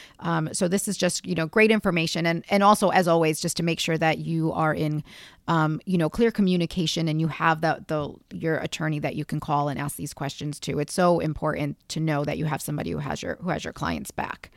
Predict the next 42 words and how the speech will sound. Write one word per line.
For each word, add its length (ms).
Um, 280
so 360
as, 200
as, 420
let's 200
talk 180
a 40
little 120
bit 160
about 240
the 80
closing 440
disclosure, 720
um, 180
that 160
gets 200
sent 240
out. 160
So 220
as 180
the 120
attorney, 680
whether 300
you're 160
representing 560
the 80
seller 420
or 240
you're 80
representing 420
the 80
buyer, 400
are 120
you 180
reviewing 540
that 300
and 100
going 200
over 280
that 240
with 160
them 380